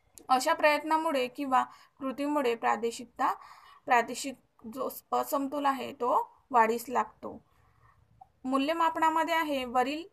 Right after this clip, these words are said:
माहितीच्या आधारावर असे लक्षात येते की प्रादेशिक असमतोल निर्माण करण्यासाठी विविध कारणे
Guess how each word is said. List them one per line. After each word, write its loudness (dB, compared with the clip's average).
माहितीच्या -2
आधारावर 2
असे -2
लक्षात -2
येते -10
की -8
प्रादेशिक -4
असमतोल 2
निर्माण -2
करण्यासाठी -4
विविध -6
कारणे -2